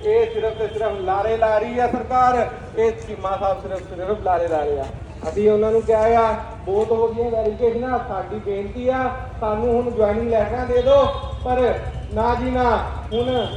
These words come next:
ਅੱਗੇ ਦਿੰਦੇ ਸੀਗੇ ਹਫ਼ਤੇ ਦਾ ਟਾਈਮ, ਹਫ਼ਤੇ 'ਚ ਵੈਰੀਫਿਕੇਸ਼ਨਾਂ ਕਰੋ ਡਿਪਾਰਟਮੈਂਟ ਨੂੰ, ਹੁਣ ਦੇਤਾ ਤੀਹ ਦਿਨ ਦਾ ਟਾਈਮ। ਕੀ ਮਤਲਬ ਆ ਤੀਹ ਦਿਨ ਦਾ ਟਾਈਮ? ਵੈਰੀਫਿਕੇਸ਼ਨਾਂ ਕਾਹਦੀਆਂ ਵੈਰੀਫਿਕੇਸ਼ਨਾਂ? ਹੋ ਗਈਆਂ ਤਿੰਨ, ਤਿੰਨ ਵਾਰ ਵੈਰੀਫਿਕੇਸ਼ਨਾਂ। ਹੁਣ ਹਰ, ਹਰ ਵਾਰ ਅਸੀਂ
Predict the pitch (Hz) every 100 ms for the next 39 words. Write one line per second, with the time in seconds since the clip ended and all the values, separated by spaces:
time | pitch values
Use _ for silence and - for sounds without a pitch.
0 | - 220 226 247 233 233 233 240 254 269
1 | 240 247 - 254 254 254 208 190 233 196
2 | 180 135 - - - 185 - 208 226 226
3 | 220 220 233 226 240 226 233 254 247 254
4 | 247 247 262 269 294 233 - - 220 240
5 | 240 285 302 - 269 269 269 262 262 254
6 | 240 226 190 - 208 220 226 233 240 240
7 | 254 254 240 240 240 240 233 220 208 180
8 | - - - 190 196 214 254 233 254 269
9 | 254 247 247 277 269 269 254 262 254 262
10 | 247 214 - - 202 208 226 254 262 247
11 | 240 254 247 247 240 247 233 233 247 220
12 | 269 247 240 226 226 220 - 214 214 240
13 | 240 220 262